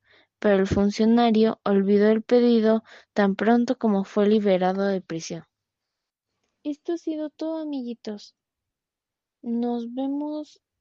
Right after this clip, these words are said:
hasta la próxima. Shabbat Shalom.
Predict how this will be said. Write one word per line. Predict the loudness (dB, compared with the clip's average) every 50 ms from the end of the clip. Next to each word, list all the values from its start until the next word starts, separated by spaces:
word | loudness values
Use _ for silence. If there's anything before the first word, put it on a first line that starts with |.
| _ _ _ _ _ _ _ _ _ _ _ _ _ _ _ _ _ _ _ _ _ _ _ _ _ _ _ _
hasta | -10 -8 -8 -8 -10 _ _ -8 -6
la | -6 -6 -8 -8
próxima. | _ -8 -8 -8 -8 -10 -12 -10 -10 -12 -14 _ _ _ _ _ _ _ _
Shabbat | -10 -6 -6 -4 -4 -6
Shalom. | -6 -6 -6 -6 -6 -8